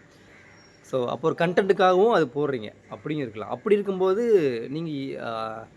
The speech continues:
இந்த மாதிரி வந்து பண்ணது வந்து ரொம்ப, ரொம்ப ஒஸ்ட்டு பிஹேவியர். தயவு செஞ்சு அதுவும் ஃபேமிலியோட போயிட்டு இப்படி பண்ணாதீங்க. So, கொடுக்கணும்னு முடிவு பண்ணிட்டீங்கன்னா, ஆ,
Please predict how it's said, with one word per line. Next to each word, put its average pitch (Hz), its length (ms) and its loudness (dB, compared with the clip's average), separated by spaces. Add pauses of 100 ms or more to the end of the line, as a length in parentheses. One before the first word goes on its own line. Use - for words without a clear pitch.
(340)
இந்த 202 220 0
மாதிரி 214 260 2
வந்து 185 180 2
பண்ணது 151 320 -4
வந்து 127 640 -4 (800)
ரொம்ப, 139 200 -2
ரொம்ப 151 420 0
ஒஸ்ட்டு 160 520 -4 (160)
பிஹேவியர். 123 600 -4
தயவு 135 280 -2
செஞ்சு 151 160 -4
அதுவும் 135 260 -2
ஃபேமிலியோட 151 440 -2
போயிட்டு 135 300 -4
இப்படி 107 200 -12
பண்ணாதீங்க. 101 560 -14 (420)
So, - 200 -20
கொடுக்கணும்னு 190 380 -2
முடிவு 165 380 -2
பண்ணிட்டீங்கன்னா, 139 540 -8
ஆ, 104 500 -8